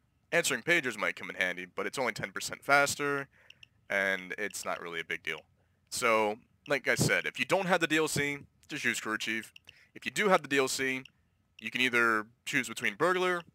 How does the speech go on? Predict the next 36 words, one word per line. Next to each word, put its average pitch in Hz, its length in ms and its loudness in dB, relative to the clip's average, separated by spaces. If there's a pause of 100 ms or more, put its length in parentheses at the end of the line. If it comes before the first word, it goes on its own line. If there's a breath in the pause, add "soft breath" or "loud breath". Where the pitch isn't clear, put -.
or 143 80 0
Yakuza. 87 560 4 (640)
Typically, 202 380 6
I 151 100 10
go 139 140 4
with 120 120 2
Yakuza 123 640 6
for 110 120 -8
most 113 220 -2
of - 40 -6
my 143 80 0
missions, 156 500 -2
as 127 140 4
I 120 80 4
run 147 280 2
Berserker 117 500 0
in 98 60 2
almost 101 400 -4 (260)
all 107 180 2
of 104 60 -4
my 98 120 4
builds. 101 540 -2 (640)
Uh, 110 260 4
the 135 80 0
one 190 300 2
downside, 160 560 4
though, 104 160 4
before 131 240 -6
we 127 80 -4
get 113 120 -2
started, 127 380 2
is 117 140 -4
that 110 260 2
you 135 180 -12
will 175 280 4
have 127 500 2